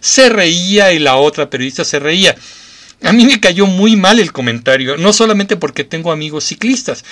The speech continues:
sino que yo muchos años fui ciclista. Y en mi adolescencia tuve un accidente de ciclismo muy fuerte, salí proyectado a la, a la banqueta,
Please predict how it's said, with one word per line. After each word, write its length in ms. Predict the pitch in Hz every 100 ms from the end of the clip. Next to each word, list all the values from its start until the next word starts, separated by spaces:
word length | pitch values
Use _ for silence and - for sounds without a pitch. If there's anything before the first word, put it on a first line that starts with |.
| - -
sino 340 | - 175 175
que 140 | 165 156
yo 160 | 202
muchos 400 | 208 269 208 -
años 340 | 233 339 254 -
fui 160 | 139
ciclista. 640 | - 120 127 117 - 107 - - - 208
Y 340 | 233 294 254 175
en 280 | 156 147
mi 120 | 147 143
adolescencia 800 | 139 135 123 208 220 - 170 170 - - -
tuve 220 | 202 240
un 100 | 214
accidente 600 | 165 - 147 175 190 175
de 80 | 147
ciclismo 520 | - 123 170 170 120
muy 160 | 131 143
fuerte, 540 | - 147 139 220 254 - -
salí 500 | - - 110 117 190
proyectado 1000 | 208 180 139 123 - 147 143 143 139 139
a 140 | 120 110
la, 340 | 110 104 98 95 90 _ _ - - _ -
a 100 | 135
la 120 | 131
banqueta, 580 | 131 127 220 233 220